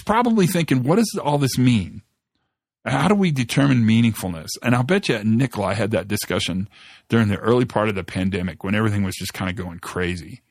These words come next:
And I had to think about what that meant. Little did I know that one would have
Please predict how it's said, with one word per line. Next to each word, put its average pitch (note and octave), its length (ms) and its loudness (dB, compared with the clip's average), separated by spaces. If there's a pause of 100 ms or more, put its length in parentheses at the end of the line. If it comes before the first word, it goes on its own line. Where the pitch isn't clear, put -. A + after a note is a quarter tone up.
(680)
And C3 140 2
I C#3 100 0
had E3+ 160 0
to F3 60 4
think G#3+ 240 0
about C#3+ 220 0
what A2+ 140 0
that G2+ 140 0
meant. G#2+ 480 0 (680)
Little G3 440 6
did F#3 200 4
I D#3 120 2
know D3+ 320 4
that B2+ 280 0
one C3 220 2
would G2+ 140 0
have G#2 300 -2